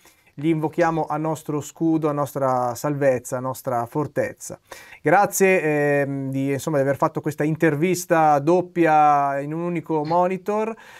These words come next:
Eh, grazie per la vostra opera, insomma, per, eh,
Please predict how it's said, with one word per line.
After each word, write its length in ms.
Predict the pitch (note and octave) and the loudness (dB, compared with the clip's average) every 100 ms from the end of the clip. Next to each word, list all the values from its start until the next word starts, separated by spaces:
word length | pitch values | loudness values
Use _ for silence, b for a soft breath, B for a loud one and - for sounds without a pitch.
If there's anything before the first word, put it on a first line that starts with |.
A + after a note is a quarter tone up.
| B - | B -6
Eh, 460 | C3 - C4 - | 0 0 0 -8
grazie 360 | - C3+ D#3+ E3 | -8 -2 -2 -2
per 100 | D3+ | -2
la 80 | D3 | 0
vostra 340 | C#3+ - C#3 | -2 -2 0
opera, 320 | D3+ D3+ D3+ | 0 0 -4
insomma, 320 | D3+ - C3+ C3 | -4 -6 -8 -8
per, 220 | B2+ A#2+ | -6 -6
eh, 760 | B2 A#2+ A#2+ A2+ G#2+ - A#2+ | -6 -6 -8 -10 -12 -18 -20